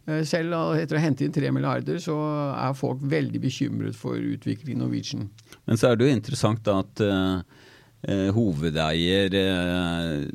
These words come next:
Speaker 2: Bjørn Kjos og hans, eh, håper jeg å si, medeiere, eh, har jo mulighet til å tjene penger på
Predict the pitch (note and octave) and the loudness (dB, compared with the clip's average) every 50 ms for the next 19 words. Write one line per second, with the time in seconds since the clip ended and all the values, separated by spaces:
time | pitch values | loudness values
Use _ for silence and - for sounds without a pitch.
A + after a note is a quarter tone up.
0 | - - - - - - - - F2+ F2+ G2 F#2 E2+ F#2 F#2 - - B2+ C#3 D3+ | -10 -10 -10 -10 -10 -10 -10 -8 -2 0 2 2 2 2 0 2 4 4 4 4
1 | C#3 - - - - A2+ A2 G2+ G2 F#2+ F#2 F2+ F2+ - - - - - G2 F2+ | 2 0 -2 0 2 2 4 4 4 2 2 0 0 -2 -2 -4 -2 0 0 0
2 | F2 E2 F2 E2 D#2+ E2+ - - - G2 G2 G2 F2+ E2+ E2+ C#2+ C#2+ C#2+ D#2 E2 | 0 0 0 0 -2 -2 -2 -2 0 2 4 4 2 2 0 0 0 0 0 2
3 | F2 G#2+ C3+ D#3+ C#3+ - - - - - - - - - - - _ _ _ - | 2 2 2 2 0 -4 -8 -16 -20 -20 -20 -20 -20 -20 -20 -20 _ _ _ -4
4 | G3+ E3+ D3+ D3+ C#3+ C3+ B2+ B2+ B2+ B2 A2 E2+ C#2+ - - B2 C3 A2 A2+ G#2+ | -2 0 2 2 2 2 2 0 0 -2 -4 -6 -8 -6 -2 0 2 4 4 4
5 | A2 A#2 A#2+ B2 B2 A#2 G#2 F2+ F2+ F#2+ - - A#2 G#2+ - - G#2+ G2 F#2+ G2 | 4 4 4 4 4 4 4 2 2 0 0 0 -4 0 0 0 2 2 0 -2
6 | - - - B2 G#2 E2 D2+ F2+ A#2 C3+ - - C3+ A#2+ A2+ A2+ A2+ G#2 | 0 0 0 2 2 2 2 0 0 0 0 2 2 4 4 2 0 -2